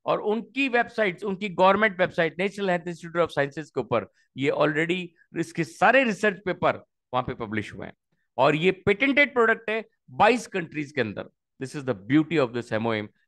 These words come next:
ये एक प्रोडक्ट आपको एक हजार बीमारियों से बचाता है। This is the beauty of M O M। और जड़ से कई बीमारियों को फिनिश भी कर देता है।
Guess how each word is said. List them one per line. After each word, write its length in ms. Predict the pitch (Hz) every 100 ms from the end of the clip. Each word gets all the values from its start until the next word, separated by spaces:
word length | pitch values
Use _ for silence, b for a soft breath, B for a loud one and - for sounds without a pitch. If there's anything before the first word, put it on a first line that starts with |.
| -
ये 60 | 151
एक 400 | - 208 277 -
प्रोडक्ट 340 | 208 170 - _ _ -
आपको 400 | 156 - 160 -
एक 320 | - 247 - 143
हजार 520 | 135 120 151 202 202
बीमारियों 460 | 156 139 139 131
से 280 | 120 - 98 - _ _ _ _ _
बचाता 380 | 110 107 92 -
है। 100 | - _ _ 120
This 160 | 120
is 140 | 123 107
the 80 | 90
beauty 300 | 117 113 117
of 160 | 104 90 - -
M 160 | 101 90
O 100 | 82
M। 80 | - _ _ _ _ -
और 280 | 117 101 -
जड़ 160 | 220 262
से 380 | 254 180 - -
कई 140 | 190
बीमारियों 400 | 165 147 147 147
को 220 | 139 147 -
फिनिश 280 | 147 151 -
भी 80 | 123
कर 160 | 110
देता 300 | 104 101 -
है। 60 | -